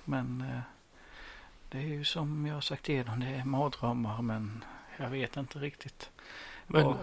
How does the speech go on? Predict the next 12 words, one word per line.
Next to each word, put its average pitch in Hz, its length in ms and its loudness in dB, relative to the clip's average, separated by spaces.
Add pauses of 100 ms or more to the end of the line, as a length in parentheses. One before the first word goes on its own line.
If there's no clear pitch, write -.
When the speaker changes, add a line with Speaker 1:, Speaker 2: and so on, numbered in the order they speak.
Speaker 2:
finns 135 300 10
de 131 300 12
kvar 131 380 10
som 147 200 8
har 147 80 10
ritat 147 320 8
dem? 139 200 4
Finns 143 180 10
Speaker 1:
Ja, 110 100 4
absolut 131 680 -4
finns. - 760 -6
De 143 560 -2